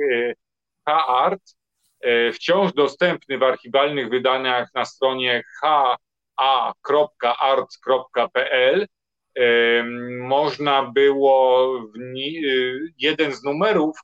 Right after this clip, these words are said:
którego miałem okazję być współredaktorem, tam,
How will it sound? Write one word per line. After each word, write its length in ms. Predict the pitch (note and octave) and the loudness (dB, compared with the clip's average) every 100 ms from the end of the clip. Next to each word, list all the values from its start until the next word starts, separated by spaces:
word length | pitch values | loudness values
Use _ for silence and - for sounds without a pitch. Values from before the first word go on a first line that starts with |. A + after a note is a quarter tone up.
| _ | _
którego 640 | D3 D3 C#3+ D3 C#3+ C#3+ C#3 | 0 0 2 4 4 4 2
miałem 280 | C#3+ D3 | -2 0
okazję 440 | C#3 - D3 C#3 C#3 | -2 0 0 0 -4
być 180 | C3 - | -6 -14
współredaktorem, 1120 | - - C3+ C#3 C3+ C3 - F#3 E3+ D3+ C3 | -20 -6 0 2 2 -2 0 2 2 0 -2
tam, 340 | B2+ B2 B2 | -2 -2 -4